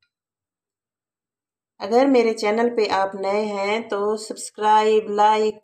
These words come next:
comment ज़्यादा से ज़्यादा share और bell को भी press कर दिया करें ताकि मेरी आने वाली हर notification आपको मिलती रहे।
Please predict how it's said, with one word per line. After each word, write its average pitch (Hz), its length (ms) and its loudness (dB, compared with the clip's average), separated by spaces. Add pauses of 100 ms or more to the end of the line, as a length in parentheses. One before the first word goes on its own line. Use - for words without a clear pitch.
comment 220 420 -2
ज़्यादा 214 340 0
से 220 180 -4
ज़्यादा 208 340 -2
share 208 420 -2 (520)
और 190 280 0
bell 175 240 -2
को 190 120 -8
भी 214 120 -10
press 240 340 -6
कर 240 160 -4
दिया 247 240 -2
करें 240 360 -4 (480)
ताकि 285 260 -6
मेरी 226 300 -4
आने 247 260 -8
वाली 226 260 -6
हर 269 280 -2
notification 226 800 -6
आपको 247 280 -2
मिलती 247 320 -2
रहे। 247 300 2